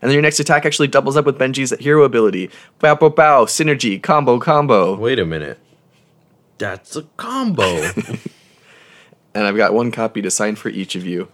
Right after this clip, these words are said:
Speaker 2: Let's go.
Speaker 1: I'm giving you a red copy.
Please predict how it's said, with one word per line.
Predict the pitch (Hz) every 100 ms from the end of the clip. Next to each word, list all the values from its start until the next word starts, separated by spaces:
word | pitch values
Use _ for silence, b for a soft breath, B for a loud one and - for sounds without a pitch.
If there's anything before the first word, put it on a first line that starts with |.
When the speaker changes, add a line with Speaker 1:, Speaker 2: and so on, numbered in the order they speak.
| _
Speaker 2:
Let's | 101 101 -
go. | 78 76 78 78 76
Speaker 1:
I'm | 101 110
giving | 107 104
you | 101
a | 120
red | 117 101 98
copy. | 92 90 - 92